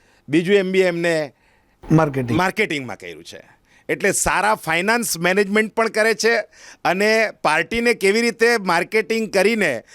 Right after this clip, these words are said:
Speaker 1: લોકોના હૃદય સુધી, લોકો સુધી પહોંચવું, એની પણ બહુ સરસ મજાની એમની એકેડેમિક કરિયરમાં જ ટ્રેનિંગ લઈને આવ્યા છે. દર્શક મિત્રો, આપને જણાવી દઉં કે ડોક્ટર જયપ્રકાશ સોની સાહેબ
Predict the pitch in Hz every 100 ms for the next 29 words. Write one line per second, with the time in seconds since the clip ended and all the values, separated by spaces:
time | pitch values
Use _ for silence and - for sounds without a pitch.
0 | - - 165 190 214 220 214 196 165 175
1 | 240 226 202 196 185 175 185 214 208 196
2 | 208 269 202 175 160 127 87 _ - -
3 | - 156 220 240 233 220 202 220 214 -
4 | 202 254 254 185 175 190 196 147 92 _
5 | _ _ - _ 147 175 196 196 160 143
6 | - - 135 - 214 226 254 277 208 185
7 | 196 226 220 196 175 175 180 165 135 135
8 | 208 110 95 87 - 80 _ _ _ _
9 | _ - - 151 170 202 196 220 196 196
10 | 175 151 190 240 170 165 170 _ _ -
11 | _ 185 190 185 156 156 - 175 151 208
12 | 214 - 202 - 180 190 202 180 196